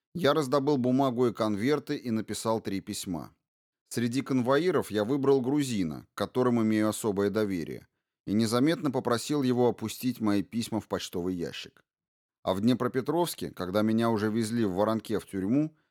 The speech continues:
я обратился с просьбой к молодым женщинам, оказавшимся в этой же машине. «Девушки,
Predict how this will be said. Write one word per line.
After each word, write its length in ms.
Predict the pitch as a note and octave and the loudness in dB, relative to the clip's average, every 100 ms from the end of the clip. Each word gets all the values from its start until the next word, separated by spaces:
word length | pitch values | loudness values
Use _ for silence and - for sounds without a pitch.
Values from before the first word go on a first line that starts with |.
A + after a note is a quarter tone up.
| _ _ | _ _
я 200 | F#2 B2+ | 0 2
обратился 560 | D3 D3+ C3 D#3+ - C#3+ | 4 2 0 -2 -4 -6
с 80 | - | -4
просьбой 500 | C#3+ D#3+ D3 C3+ C#3+ | -2 0 0 -2 -2
к 80 | |
молодым 460 | B2 B2 A#2+ C3+ C3+ | 0 2 2 2 0
женщинам, 640 | B2 C3 G2 F#2 D#2+ D2+ - | 0 0 -2 -6 -8 -10 -12
оказавшимся 720 | F2 G2 F#2+ G#2 - G#2+ G2+ | -6 -2 0 -2 -2 -6 -4
в 80 | F2 | -4
этой 200 | E2+ F2 | -4 -6
же 100 | E2+ | -6
машине. 480 | F#2 - D#2+ B1 - _ _ _ _ _ - | -6 -6 -10 -10 -14 _ _ _ _ _ -10
«Девушки, 560 | E2+ B2+ F#2+ - - | -2 -2 -2 -8 -18